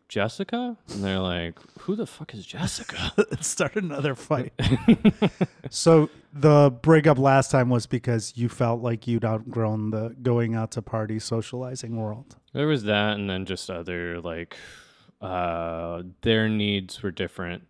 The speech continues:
Speaker 1: than my needs. I couldn't fulfill their needs, you know, if you wanna get into that sort of stuff.
Speaker 2: What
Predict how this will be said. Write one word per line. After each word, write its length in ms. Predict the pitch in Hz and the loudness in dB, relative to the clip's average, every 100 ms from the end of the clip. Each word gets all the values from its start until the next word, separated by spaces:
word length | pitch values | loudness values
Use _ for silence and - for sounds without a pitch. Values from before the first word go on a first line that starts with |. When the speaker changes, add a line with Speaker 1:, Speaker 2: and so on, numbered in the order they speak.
| _ | _
Speaker 1:
than 640 | 92 87 85 85 85 85 | -10 -8 -10 -12 -12 -6
my 260 | 101 113 110 | -2 0 0
needs. 500 | 107 104 101 95 - | 0 -2 -2 -4 -6
I 180 | 92 87 | -6 -6
couldn't 380 | - 85 85 | -8 -10 -10
fulfill 420 | - 95 - 87 85 | -10 -12 -8 -8 -6
their 240 | 90 87 | -6 -6
needs, 800 | 87 85 85 80 - - - - | -8 -10 -10 -12 -18 -18 -20 -18
you 140 | 101 85 | -14 -12
know, 140 | 80 | -12
if 140 | 80 - | -12 -12
you 100 | 82 | -10
wanna 180 | 80 | -12
get 180 | 80 82 | -12 -12
into 520 | 82 82 - 85 82 - | -12 -14 -10 -8 -8 -10
that 280 | 95 92 85 | -8 -6 -6
sort 220 | - 85 | -8 -10
of 80 | 82 | -10
stuff. 540 | - 90 85 - _ _ | -10 -8 -8 -8 _ _
Speaker 2:
What 120 | - | -8